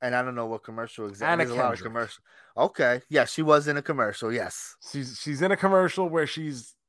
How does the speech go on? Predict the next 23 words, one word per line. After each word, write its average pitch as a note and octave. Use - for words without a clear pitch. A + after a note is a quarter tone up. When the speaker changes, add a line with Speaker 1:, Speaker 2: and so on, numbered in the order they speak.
Speaker 2:
like, C3+
helping D#3
Barbie D#3
buy C#3
a A#2+
house, E3
and B2+
then C3
the, A2
the A#2
evil E3+
doll E3
comes D3+
with A2
cash, E3
but A#2
then C3+
this D3
guy D3+
comes D3+
with B2+
a A#2
different, D3+